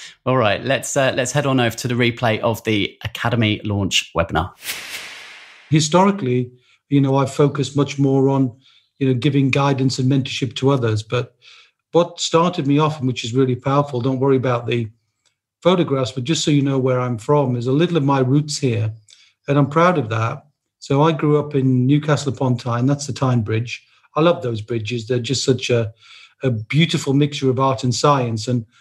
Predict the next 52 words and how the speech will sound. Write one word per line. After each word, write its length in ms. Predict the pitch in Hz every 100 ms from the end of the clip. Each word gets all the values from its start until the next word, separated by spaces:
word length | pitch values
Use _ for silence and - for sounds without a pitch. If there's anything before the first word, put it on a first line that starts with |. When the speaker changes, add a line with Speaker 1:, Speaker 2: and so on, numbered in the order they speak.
| _
Speaker 2:
wealth 260 | 143 170 170
is 80 | 139
just 240 | - 131
the 60 | -
same 320 | - 127 113
thing, 220 | 104 127
really. 360 | 113 110 110 113 _ _ _
And 140 | 135
we 100 | 135
are 100 | 151
gonna 180 | 160 160
teach 320 | 147 - 151
you 80 | 135
how 40 | 131
to 80 | 120
bridge 300 | 107 127 123
a 40 |
gap 400 | 107 127 117 - _ _ _ _ _
between 340 | 110 - 143
where 140 | 135 151
you 240 | 156 135
are 120 | 131
now 340 | 120 123 123 123
and 100 | 120
where 140 | 123
you 160 | 120 117
want 160 | 120 107
to 80 |
be. 300 | 110 110 104 101 _ _ _ _
Um, 420 | - 127 127 127 160
anyway, 280 | 156 147 131
my 180 | 139 151
reason 420 | 151 202 165 143
why 240 | 156 151
was 400 | 123 131 127 - _ - - - - - -
related 340 | 156 175 -
to 80 | -
the 120 | 147
oil 140 | 160 233
rig. 200 | 156 117
So 140 | -
my 160 | 135 139
dad 240 | 160 180
started 420 | 180 160 156 151
life 320 | 139 151 151 -
on 120 | 139
the 60 | 127
shipyards 600 | 120 - 131 135 151 143
in 140 | 123
Newcastle, 540 | 135 139 131 110 131
building 400 | 139 120 143 135
ships 500 | 131 - 147 - -